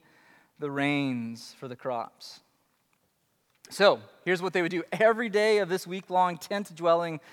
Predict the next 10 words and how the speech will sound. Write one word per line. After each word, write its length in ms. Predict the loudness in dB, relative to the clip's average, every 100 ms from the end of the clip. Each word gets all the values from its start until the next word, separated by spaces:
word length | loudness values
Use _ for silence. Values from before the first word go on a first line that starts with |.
| -20 -20
joyful 640 | -6 0 2 0 -2 -6 -6
feast, 640 | -8 -14 -12 -10 -12 -18 -20 -8
the 100 | -4
priest 400 | -4 -4 -4 -4
would 100 | -8
walk 520 | 0 6 6 6 2 4
down 520 | 6 8 4 0 -6 -12 _ _
from 160 | -4
the 80 | -4
temple 580 | -4 -4 -2 -2 -2